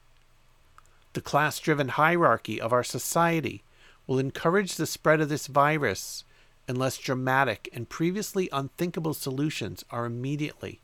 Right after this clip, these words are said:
put on the table. As Sanders has counseled, we must think in unprecedented ways.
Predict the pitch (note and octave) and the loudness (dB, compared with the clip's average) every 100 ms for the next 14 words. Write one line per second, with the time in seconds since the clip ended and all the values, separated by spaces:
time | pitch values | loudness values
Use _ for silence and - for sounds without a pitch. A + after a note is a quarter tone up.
0 | _ _ _ - C3 B2 G#2 G2 C3 C3+ | _ _ _ -6 -2 0 -2 -4 -2 -2
1 | G#2 F#2 _ _ _ _ _ _ _ _ | -2 -8 _ _ _ _ _ _ _ _
2 | _ _ _ _ _ _ _ _ _ _ | _ _ _ _ _ _ _ _ _ _
3 | - A#2+ - F3 F3+ E3 D3 - C3 - | -8 -6 0 4 4 4 2 0 -4 0
4 | F#3 F3+ - A2 F2 - - - - _ | 0 0 -2 -2 -2 -10 -20 -20 -20 _
5 | - - C#3 C#3 - - F3+ B2+ - - | -16 -4 -2 -2 -4 0 2 2 -4 -12
6 | C3+ B2+ A#2 - - D3+ D3 A#2 G2+ G#2 | -6 -2 -2 -4 -2 0 0 -2 -4 -4
7 | G2 A#2 C3+ B2 G2+ - - - | -2 2 4 2 0 -6 -14 -14